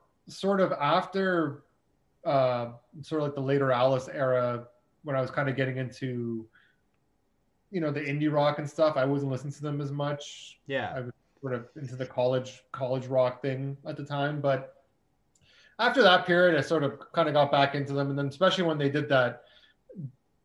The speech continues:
Speaker 1: when they actually put their stuff on Spotify, they were more accessible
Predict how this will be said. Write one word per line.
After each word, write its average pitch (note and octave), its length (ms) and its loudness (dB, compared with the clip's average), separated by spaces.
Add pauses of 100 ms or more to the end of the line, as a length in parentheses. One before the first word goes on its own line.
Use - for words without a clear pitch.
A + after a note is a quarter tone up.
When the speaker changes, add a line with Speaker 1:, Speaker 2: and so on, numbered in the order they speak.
(100)
Speaker 1:
when D3 120 -4
they C#3 120 -2 (140)
actually D3 280 0
put D3+ 160 -4
their A#2+ 120 -6
stuff C3+ 260 0
on B2+ 140 0
Spotify, C3+ 680 4
they B2+ 100 -2
were B2 140 -4
more C3 320 2
accessible C#3 880 -4